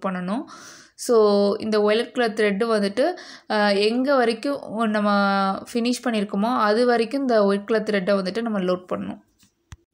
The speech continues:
இப்ப பாருங்க, அந்த வயலட் கலர் த்ரெட் ஃபுல்லா மறைஞ்சிருச்சு. So, அது வரைக்கும் நான் ஃபினிஷ் பண்ணிட்டு, அப்படியே இந்த ஒயிட் கலர் த்ரெட்டை வந்துட்டு நீடில் வச்சு செயின் ஸ்டிச் போட்டு தூரமா எடுத்து வச்சிட்டேன். So, இப்போ வந்துட்டு இந்த சைடு நம்ம லாக் பண்ணி வச்சிருந்தோம் இல்லையா, அந்த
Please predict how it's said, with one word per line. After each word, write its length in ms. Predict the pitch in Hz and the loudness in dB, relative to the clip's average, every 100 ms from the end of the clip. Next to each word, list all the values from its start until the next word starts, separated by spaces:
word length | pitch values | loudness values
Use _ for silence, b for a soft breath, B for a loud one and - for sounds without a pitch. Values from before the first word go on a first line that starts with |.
| _ | _
இப்ப 200 | 226 262 | -4 -2
பாருங்க, 380 | 262 240 247 285 | 2 2 2 0
அந்த 240 | 262 233 | 2 4
வயலட் 300 | 220 226 254 | 4 2 0
கலர் 200 | 262 247 240 | -2 -2 0
த்ரெட் 220 | 214 208 | 0 0
ஃபுல்லா 400 | 247 226 226 240 208 | -2 -2 0 2 2
மறைஞ்சிருச்சு. 640 | 202 214 220 208 - 269 | 0 0 0 -4 -4 -4
So, 240 | 320 - 262 | -4 -2 2
அது 260 | 196 208 | 2 4
வரைக்கும் 300 | 240 240 254 | 2 2 0
நான் 180 | 262 220 | -2 -2
ஃபினிஷ் 280 | 233 247 247 | -2 -2 -2
பண்ணிட்டு, 320 | - 220 208 | -2 -2 0
அப்படியே 440 | 277 208 185 185 269 | 2 0 0 0 0
இந்த 160 | 240 | 2
ஒயிட் 180 | 214 208 | 2 2
கலர் 200 | 208 233 | 0 -2
த்ரெட்டை 280 | 208 208 196 | 0 -2 0
வந்துட்டு 340 | 202 185 190 | 0 -2 -4
நீடில் 360 | 262 233 226 226 | -2 -2 0 0
வச்சு 200 | 208 208 - | -2 -4 -2
செயின் 120 | 214 | -2
ஸ்டிச் 360 | 208 214 202 - | -2 -6 -12 -8
போட்டு 280 | 190 233 | -4 0
தூரமா 440 | 208 220 233 220 226 | 2 2 2 2 0
எடுத்து 340 | 190 190 196 | -2 -2 -4
வச்சிட்டேன். 340 | 185 - 190 277 B B B | -4 -4 -2 -2 B B B
So, 200 | - 254 | 0 2
இப்போ 560 | 220 233 247 - 311 262 | 4 0 -2 2 4 4
வந்துட்டு 160 | 220 | 2
இந்த 220 | 277 247 | 0 0
சைடு 560 | 226 233 233 233 226 208 | 0 0 2 2 2 4
நம்ம 240 | 208 202 | 2 2
லாக் 340 | 196 202 202 - | 2 2 0 -2
பண்ணி 200 | 214 202 | 0 0
வச்சிருந்தோம் 500 | 190 220 202 190 185 | 0 -2 -2 0 -2
இல்லையா, 240 | 185 269 | 0 2
அந்த 720 | 247 202 208 220 226 214 208 | 2 4 2 2 2 2 0